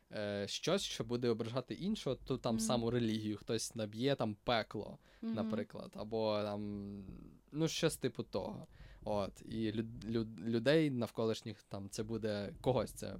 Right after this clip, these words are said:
Speaker 1: може зачепити.
Speaker 2: Мгм.
Speaker 1: От. Ну, що ти думаєш? Е, н-,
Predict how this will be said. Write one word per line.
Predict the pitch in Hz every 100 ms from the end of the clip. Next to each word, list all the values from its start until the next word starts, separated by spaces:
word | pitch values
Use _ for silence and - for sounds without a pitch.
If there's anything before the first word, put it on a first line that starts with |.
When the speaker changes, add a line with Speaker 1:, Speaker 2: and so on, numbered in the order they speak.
| 175
Speaker 1:
може | 226 156 139 110
зачепити. | 117 120 123 - - - - -
Speaker 2:
Мгм. | 220 214
Speaker 1:
От. | 202 214
Ну, | - 131 131 - - - -
що | - 151
ти | 143
думаєш? | 104 104 101 98 - -
Е, | - 107 104 104 101 98
н-, | 101 107 107